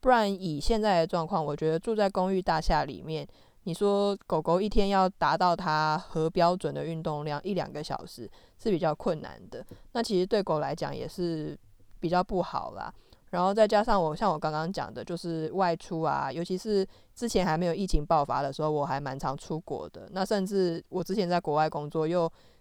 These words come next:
更不常在台湾。那那样的状况下，呃，有的时候，比如说像旅行，你必须要把狗，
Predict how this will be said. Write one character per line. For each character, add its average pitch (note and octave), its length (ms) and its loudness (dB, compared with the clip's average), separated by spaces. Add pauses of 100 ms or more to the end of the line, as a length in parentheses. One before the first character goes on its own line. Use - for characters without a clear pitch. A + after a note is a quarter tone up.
(120)
更 G3 160 4
不 F#3+ 100 0
常 D3+ 220 -6
在 D#3 100 0
台 D#3 260 -4
湾。 D2+ 220 -10 (500)
那 B3+ 100 0
那 C#4+ 80 2
样 C4 100 4
的 G3+ 100 2
状 G3+ 160 2
况 G#3 200 2
下， F#3 360 4 (260)
呃， D3+ 440 0
有 E3 140 2
的 E3 100 4
时 G#3+ 80 0
候， G#3 140 6
比 F3+ 100 -2
如 D#3 80 -2
说 F3+ 180 0
像 E3+ 240 0
旅 C3 140 -6
行， - 400 -6
你 E3+ 160 -8
必 G3 100 -2
须 G#3 120 0
要 F#3 160 6
把 C#3 220 2
狗， A#2+ 360 -2